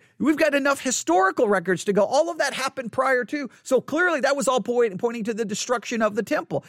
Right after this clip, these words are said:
And at this point, even if you say, "Well, it has a future implication," it, it becomes absolutely meaningless because all of those things have happened so many times. Then verse fifteen.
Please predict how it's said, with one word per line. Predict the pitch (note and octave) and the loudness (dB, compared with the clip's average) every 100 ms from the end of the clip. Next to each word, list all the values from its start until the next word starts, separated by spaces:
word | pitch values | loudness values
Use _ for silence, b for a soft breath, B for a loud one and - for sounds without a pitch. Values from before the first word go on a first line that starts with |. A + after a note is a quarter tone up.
| B | B
And | - C4+ | -2 0
at | B3 | -2
this | - G4 G4 | 0 0 0
point, | - A#3 C4 - | -2 0 -2 -4
even | C#4+ C#4 | -6 -4
if | C4 | -6
you | B3 | -4
say, | B3+ A#3+ - | -2 -2 0
"Well, | A#3 A#3 - _ _ _ _ _ _ - | 0 0 -2 _ _ _ _ _ _ -4
it | G#3 | 0
has | A3+ A3 | 0 0
a | G3+ | -4
future | B3+ A3+ A#3 | -6 -4 -2
implication," | G#3+ A3 G#3 D4+ D#4+ - B3+ B3+ b b b b b b - | -2 -4 -4 -4 -4 -2 -4 -4 b b b b b b -4
it, | - - | -2 0
it | B3+ C4+ | 0 0
becomes | G#3 D4 A3 - - | 0 0 0 -8 -4
absolutely | - D#4+ - C#4 C4 B3+ G#3+ G#3 | -2 -2 -2 -2 -2 -2 -4 -4
meaningless | C#4+ F4 C4+ B3 | -4 -4 0 -2
because | B3+ A#3 A#3+ | -2 -2 0
all | A#3+ C4+ | 2 0
of | A#3+ | 0
those | B3+ - | -4 -6
things | A#3+ A#3+ | -10 -8
have | F#3+ | -6
happened | A#3 A#3 A#3 G#3 | -6 -6 -6 -8
so | - - C4 B3+ B3 A3 b | -10 -2 2 2 2 -4 b
many | G3+ B3+ B3 A3 - _ | 0 2 2 -2 -4 _
times. | - D#4 F4+ A#2+ - C#3+ _ _ _ _ _ _ _ _ _ _ _ _ _ _ _ _ _ _ _ _ _ _ _ _ _ _ - | -2 0 0 -6 -8 -20 _ _ _ _ _ _ _ _ _ _ _ _ _ _ _ _ _ _ _ _ _ _ _ _ _ _ -8
Then | D3+ G#3+ D4 G3+ | 0 2 4 2
verse | D#3 A3 G3 | 2 2 2
fifteen. | - G3 F#3+ - A#3+ C3 F2+ | 2 2 2 -4 -4 -4 -10